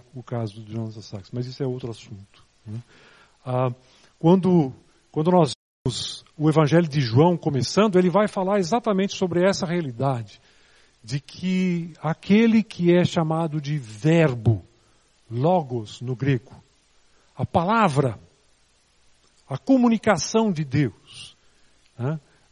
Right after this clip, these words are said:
é, aparece em cena, ele toma a forma humana.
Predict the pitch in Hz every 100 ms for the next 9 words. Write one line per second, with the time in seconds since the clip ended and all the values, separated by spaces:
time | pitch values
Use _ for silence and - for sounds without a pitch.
0 | - 135 135 131 - _ _ _ _ -
1 | 120 175 165 202 226 - 185 - - 170
2 | 190 202 220 196 185 180 175 - 175 170
3 | 175 196 190 180 - 151 170 196 208 240
4 | 285 233 123